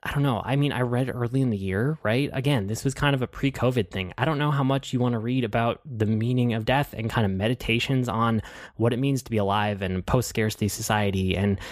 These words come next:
futuristic, like, lookings at all of that type of thing in the world we're in right now.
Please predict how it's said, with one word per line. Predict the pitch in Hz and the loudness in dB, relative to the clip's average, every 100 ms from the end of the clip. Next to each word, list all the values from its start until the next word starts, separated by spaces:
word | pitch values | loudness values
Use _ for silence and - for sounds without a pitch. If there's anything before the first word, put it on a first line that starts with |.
| - - - 165 | -12 -10 -6 -6
futuristic, | - 143 - 131 123 - 120 113 - | -2 -2 0 2 0 0 0 -2 -4
like, | - 120 110 - | -2 0 0 -2
lookings | 110 104 110 120 107 101 | -4 0 2 2 0 -2
at | - 104 - | 0 -2 -2
all | - 113 117 | -4 0 0
of | 95 95 | 0 -2
that | 95 85 | -2 0
type | 107 95 | -2 -2
of | - | -4
thing | - 127 113 92 90 - | -4 0 0 -2 -8 -2
in | 131 | 0
the | 113 | 2
world | 98 101 107 104 | 2 0 0 0
we're | 107 | 0
in | 107 | 0
right | 101 95 | 0 0
now. | 87 95 120 | 0 2 2